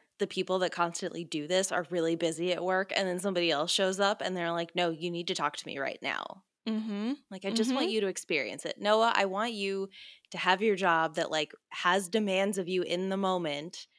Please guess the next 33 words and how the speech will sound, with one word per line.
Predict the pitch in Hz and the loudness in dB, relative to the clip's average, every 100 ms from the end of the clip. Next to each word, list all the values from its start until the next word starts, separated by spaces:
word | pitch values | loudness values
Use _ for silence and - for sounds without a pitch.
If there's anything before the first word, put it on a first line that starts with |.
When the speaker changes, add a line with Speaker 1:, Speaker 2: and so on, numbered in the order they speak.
| _ _ _ _ - | _ _ _ _ -2
Speaker 1:
'Cause | 208 | 0
I | 214 | 0
get | 294 | 0
the | 339 | 0
feeling | 311 302 294 254 226 | 0 2 4 4 2
that, | 208 - | -2 -2
like, | 170 - _ _ _ _ _ _ _ - 160 156 _ | -4 -4 _ _ _ _ _ _ _ -20 -20 -20 _
boat | 185 196 - - | 2 2 0 -4
fixing | 254 254 - 277 285 294 294 _ | -4 -4 -2 -2 0 -2 -6 _
has | - 190 175 | -2 -2 -2
deadlines, | 165 180 196 254 277 294 311 247 | 2 2 2 -2 0 0 -2 -2
but | 208 196 185 | -4 -2 -2
that | 180 | -4
l-, | 180 - - | -6 -8 -8
it's | 190 | -2
basically | 208 208 190 | 2 2 2
as | 202 | 2
long | 202 202 | 2 0
as | 196 | -2
you | 202 | -2
get | 185 | -2
the | 185 | 0
work | 175 175 | 0 0
done | 185 170 | 0 0
by | 170 | -2
the | 165 | 0
deadline | 160 165 185 190 190 196 202 _ _ _ _ | -2 -2 -2 -2 -2 -4 -8 _ _ _ _
Speaker 2:
Sure. | - 320 | 0 2
Speaker 1:
versus | 190 190 170 160 165 - _ _ _ _ _ | 2 2 0 0 -8 -18 _ _ _ _ _
running | 214 196 185 | 2 4 2
a | |
photo | 170 190 175 180 | 2 2 4 4
shoot. | - 175 151 | 2 0 0